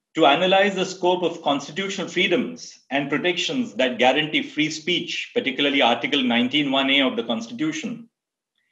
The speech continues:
There are excellent sources that have jurisprudentially analyzed the role of artistic expression and may effectively serve that curiosity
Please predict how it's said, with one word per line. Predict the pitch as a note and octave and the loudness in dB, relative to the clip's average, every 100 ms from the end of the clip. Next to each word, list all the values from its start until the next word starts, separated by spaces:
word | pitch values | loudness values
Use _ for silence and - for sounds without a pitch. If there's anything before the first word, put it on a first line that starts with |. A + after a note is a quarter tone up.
| _ _ _ _ _ | _ _ _ _ _
There | - G3 | 0 4
are | A3+ A#3 | 4 4
excellent | G#3 G3 - - A#3+ A3+ | 0 0 -4 0 2 2
sources | - F3+ F3 F3 C3+ F2+ - - - _ _ _ A2 | 0 2 2 2 -4 -6 -12 -18 -20 _ _ _ 0
that | C#3+ | 4
have | D#3+ C3 | 4 2
jurisprudentially | A#2+ F3 F#3+ - F#3 G3+ G#3+ G#3+ F3+ | 0 -2 -2 -6 -2 0 0 2 4
analyzed | C#3 F3 F3+ F3+ F#3+ D3+ | 4 4 4 4 2 0
the | C3+ | 0
role | C3 F3 | 2 2
of | F3 F3 A#2 | 0 -2 2
artistic | B2 F#3 F#3 F3 D#3+ | 2 2 -4 -4 -6
expression | A#2 - - D#3 - - F2 - _ _ _ _ _ _ _ _ | -8 -10 0 0 0 -8 -12 -16 _ _ _ _ _ _ _ _
and | D#3+ F#3 F3 | -2 0 4
may | G#3+ | 2
effectively | G#3+ D3+ G3+ G3+ - G#3 G#3 G3 | 2 -2 -2 -4 -4 -6 -4 -6
serve | - E3+ F3 F#3 D3 | -4 2 2 2 2
that | E3+ E3 | 2 2
curiosity | - C3 C#3+ D#3+ D3 A#2+ F#2+ F2 - | -2 0 2 0 -2 -4 -6 -6 -14